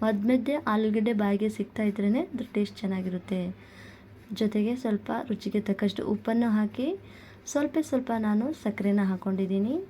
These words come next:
ಸಕ್ಕರೆ ಬೇಡ ಅನ್ನೋರು ಸಕ್ಕರೆನ ಸ್ಕಿಪ್ ಮಾಡ್ಬೋದು. ಎಲ್ಲವನ್ನು ಚೆನ್ನಾಗಿ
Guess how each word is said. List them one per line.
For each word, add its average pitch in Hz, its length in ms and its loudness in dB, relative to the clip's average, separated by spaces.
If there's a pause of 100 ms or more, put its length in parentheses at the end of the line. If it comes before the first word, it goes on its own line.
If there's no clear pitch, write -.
(800)
ಸಕ್ಕರೆ 214 320 2
ಬೇಡ 202 300 2
ಅನ್ನೋರು 269 460 4 (140)
ಸಕ್ಕರೆನ 220 360 0 (200)
ಸ್ಕಿಪ್ - 280 -2
ಮಾಡ್ಬೋದು. 202 800 0 (520)
ಎಲ್ಲವನ್ನು 202 380 6
ಚೆನ್ನಾಗಿ 208 580 2